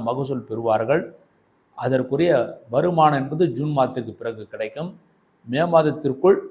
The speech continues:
நீங்கள் அந்த தென்மேற்கு பருவமழை காரணமாக சிறிது தோஷங்கள், சிறிது பிரச்சனைகள் வர வாய்ப்பு இருக்கிறது.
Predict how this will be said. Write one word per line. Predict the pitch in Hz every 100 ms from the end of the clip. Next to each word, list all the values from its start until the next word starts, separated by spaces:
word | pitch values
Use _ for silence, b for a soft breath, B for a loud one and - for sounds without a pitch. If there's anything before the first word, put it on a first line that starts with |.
| 202
நீங்கள் | 135 139 127 110 104 98 - _ _ _ _ _
அந்த | - 123 113 107 101 - _ _ _
தென்மேற்கு | 151 175 196 190 185 165
பருவமழை | - 135 147 139 123 120
காரணமாக | 117 117 117 117 139 143
சிறிது | - 139 123 110 101 98 _ _ _ _ _ _ -
தோஷங்கள், | 127 156 - 120 98
சிறிது | - 143 127
பிரச்சனைகள் | - 131 - 170 165 117 110 -
வர | 120 123
வாய்ப்பு | 110 113 113
இருக்கிறது. | 110 107 104